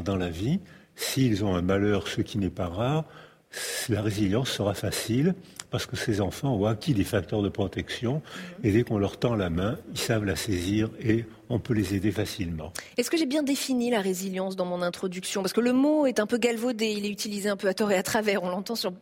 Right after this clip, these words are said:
Speaker 2: plein de sujets, plein de domaines. Est-ce que, d'ailleurs, ça vous agace un peu, vous qui l'avez introduit en France ?
Speaker 1: Non, non, il est, euh,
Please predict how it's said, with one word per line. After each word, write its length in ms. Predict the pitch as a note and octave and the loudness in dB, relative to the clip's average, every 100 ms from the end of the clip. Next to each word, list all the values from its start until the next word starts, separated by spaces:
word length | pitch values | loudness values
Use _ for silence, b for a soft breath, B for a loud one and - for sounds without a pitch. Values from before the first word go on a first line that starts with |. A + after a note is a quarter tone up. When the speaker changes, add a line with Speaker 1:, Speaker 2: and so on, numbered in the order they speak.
| - - | -14 -2
Speaker 2:
plein 200 | B3 B3 | 0 0
de 40 | |
sujets, 360 | A#3+ B3+ A3 G#3+ | 0 0 2 2
plein 180 | A#3+ A#3+ | 2 0
de 80 | |
domaines. 320 | A#3 A3+ G#3 G3+ | 2 2 2 0
Est-ce 140 | G3+ | -2
que, 60 | G3 | -4
d'ailleurs, 260 | F3 F#3+ | 0 0
ça 120 | G3 | 2
vous 160 | F#3+ G3+ | 0 2
agace 320 | A3 D#4+ F4 | 2 2 0
un 100 | C#4+ | -2
peu, 140 | B3+ D4 | -2 -4
vous 140 | C4+ | -4
qui 140 | C4 | -2
l'avez 160 | A#3 G#3+ | -2 0
introduit 320 | G#3+ - G#3+ | -4 -4 -4
en 80 | A3 | -4
France ? 400 | - - C4+ - - b b - | -6 -8 -8 -10 -18 b b -2
Speaker 1:
Non, 140 | C#3+ | 0
non, 300 | D#3+ A2+ D3+ | 2 0 0
il 200 | F3+ C3 | -2 2
est, 320 | A2 G2+ G2+ F#2 | 4 4 4 2
euh, 320 | F#2+ G2 | 2 0